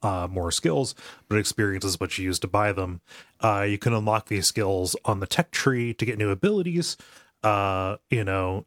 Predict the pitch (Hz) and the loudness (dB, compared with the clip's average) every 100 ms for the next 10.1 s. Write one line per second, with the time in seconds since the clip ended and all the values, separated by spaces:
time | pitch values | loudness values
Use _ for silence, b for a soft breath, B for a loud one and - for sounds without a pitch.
0 | 151 143 101 120 120 120 139 127 - 123 | -4 -4 -2 -2 -2 0 0 0 0 0
1 | 110 113 107 104 - 123 107 101 98 101 | 0 0 0 0 0 0 2 2 0 2
2 | 101 92 - 104 95 92 92 82 82 - | 0 0 -2 0 0 0 0 -2 -6 0
3 | 104 - 92 - 90 90 90 92 95 104 | 0 2 -2 -2 -2 -2 -4 -4 -4 -4
4 | 107 110 98 98 - 110 - 107 101 B | -2 -2 -2 -2 -2 -2 -2 -4 -6 B
5 | B B B 110 101 104 117 127 120 120 | B B B 2 2 0 0 2 2 2
6 | 110 113 107 - 101 113 123 104 95 - | 2 0 0 0 0 0 -2 -2 -2 2
7 | 160 156 151 117 107 101 98 98 - 98 | 2 2 0 -2 0 0 0 0 0 -2
8 | 92 98 95 92 90 90 95 87 92 - | -2 0 0 0 -2 -2 -2 -2 0 0
9 | 117 135 131 - - - 127 135 139 143 | 0 -2 -6 -8 -4 -2 -2 -2 -2 -2
10 | 156 | -4